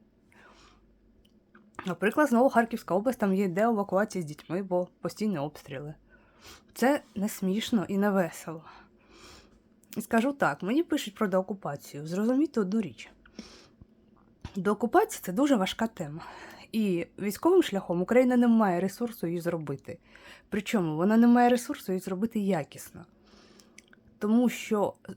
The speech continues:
зрозумійте, життя одних людей проміняти на життя інших.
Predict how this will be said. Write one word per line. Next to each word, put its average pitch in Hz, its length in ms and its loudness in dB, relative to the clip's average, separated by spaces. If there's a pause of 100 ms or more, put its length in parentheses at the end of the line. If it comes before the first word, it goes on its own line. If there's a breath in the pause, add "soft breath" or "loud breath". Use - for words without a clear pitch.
(120)
зрозумійте, 208 880 0 (260 soft breath)
життя 202 480 0
одних 208 460 -2
людей 180 440 -2
проміняти 185 600 -2
на 190 180 -2
життя 190 280 -10
інших. - 720 -12